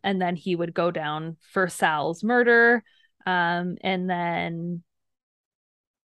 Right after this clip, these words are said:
out of a state of fear, he mistakes this woman on the road as Andy. Um, and it all kind of fell into place for him. Um,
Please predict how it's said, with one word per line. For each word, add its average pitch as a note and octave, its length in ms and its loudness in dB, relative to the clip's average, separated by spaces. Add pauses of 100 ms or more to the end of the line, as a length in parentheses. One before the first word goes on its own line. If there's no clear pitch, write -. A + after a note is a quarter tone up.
(340)
out G#3+ 260 4
of F#3+ 160 2
a F#3 40 2
state F3+ 320 0
of E3 80 -2
fear, F3 380 0
he F#3 200 0
mistakes E3+ 560 -6
this - 280 -8
woman D#3 520 -2 (380)
on E3+ 140 2
the D#3+ 100 -4
road E3+ 400 -6 (160)
as D#3+ 240 -6
Andy. A#2+ 520 -12 (440)
Um, C#3 500 -10
and F3 160 -8
it D3+ 100 -12
all - 220 -8
kind E3+ 240 -6
of E3 80 -10
fell E3 300 2
into D#3 180 -8
place - 360 -10
for - 260 -10
him. F3+ 320 -12 (260)
Um, F#3 720 -2